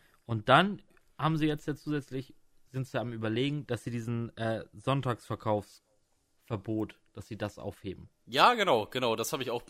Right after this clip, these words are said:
Speaker 2: mitbekommen, dass sie, ähm, jetzt, dass das dann nicht einfach so verkaufsoffener Sonntag ab und zu mal, sondern dass sonntags wirklich immer offen ist.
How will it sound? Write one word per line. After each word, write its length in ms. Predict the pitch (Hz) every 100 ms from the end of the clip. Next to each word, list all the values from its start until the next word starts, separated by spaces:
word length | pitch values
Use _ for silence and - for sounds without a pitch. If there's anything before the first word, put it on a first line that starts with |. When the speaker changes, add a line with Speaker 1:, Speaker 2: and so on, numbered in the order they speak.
| -
Speaker 2:
mitbekommen, 540 | 110 110 110 113 107
dass 220 | 110 104 -
sie, 340 | 104 104 101
ähm, 340 | 104 107 101 98 - - - _ - _ _ - -
jetzt, 360 | 123 120 - 131
dass 100 | -
das 160 | 127
dann 100 | 135 131
nicht 120 | 123
einfach 200 | 127 117
so 120 | 117
verkaufsoffener 680 | - - 135 131 131 131 117
Sonntag 560 | 110 127 127 120 - - -
ab 140 | 110
und 100 | 120 -
zu 140 | 131
mal, 180 | 127 113
sondern 200 | 110 110
dass 140 | 107
sonntags 380 | 123 127 127 -
wirklich 400 | 117 - 117 -
immer 220 | 120 110
offen 240 | 98 - 87
ist. 240 | 87 -